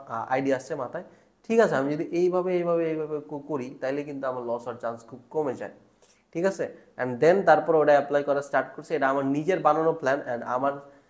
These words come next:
সিগন্যাল গ্রুপ, পার্সোনাল Telegram গ্রুপে যারা যারা আছে, এ-, এদের কিন্তু সবাই আমি দেই সেই প্ল্যানটা, হ্যাঁ? আর ওটা ফলো করে য-, যদি কেউ ভালো মতো প্র্যাকটিস করে ট্রেড করে, সে লস করবে না, এটা হান্ড্রেড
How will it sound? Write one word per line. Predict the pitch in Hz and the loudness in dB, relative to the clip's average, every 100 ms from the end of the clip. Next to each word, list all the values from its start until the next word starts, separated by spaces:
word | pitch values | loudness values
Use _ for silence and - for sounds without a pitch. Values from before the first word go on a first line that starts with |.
| _ - | _ 0
সিগন্যাল | 170 165 165 160 | 2 6 6 4
গ্রুপ, | 139 151 143 | 2 0 4
পার্সোনাল | 151 143 151 151 | 2 4 2 2
Telegram | 139 156 151 151 147 | 4 2 2 0 0
গ্রুপে | 143 139 147 | 0 -2 2
যারা | 135 135 | 4 4
যারা | 139 139 | 2 2
আছে, | 131 165 | 0 -2
এ-, | 143 127 127 127 | -6 -6 -8 -12
এদের | 131 127 123 | -8 -6 -6
কিন্তু | 131 135 | -6 -6
সবাই | 120 123 | 0 0
আমি | 127 131 | 0 -2
দেই | 117 120 156 - _ _ | -6 -6 -8 -12 _ _
সেই | 120 | -10
প্ল্যানটা, | 110 120 117 113 - - _ | -8 -4 -4 -4 -10 -14 _
হ্যাঁ? | 196 196 _ - - | -10 -10 _ -20 -10
আর | 147 139 | -4 2
ওটা | 160 | 4
ফলো | 180 180 185 | 6 6 6
করে | 196 214 214 240 | 6 6 8 8
য-, | 170 180 175 | 8 6 6
যদি | 170 170 | 4 4
কেউ | 190 190 | 2 4
ভালো | 143 147 | 6 6
মতো | 175 185 | 4 2
প্র্যাকটিস | 180 170 170 170 | -2 -2 -4 -4
করে | 190 | -2
ট্রেড | 185 175 175 | -2 -4 -2
করে, | 185 196 | -4 -4
সে | 147 | -2
লস | 131 151 - | 2 2 0
করবে | 175 175 | -6 -2
না, | 196 | 0
এটা | 151 | 0
হান্ড্রেড | 127 131 135 | 0 0 -4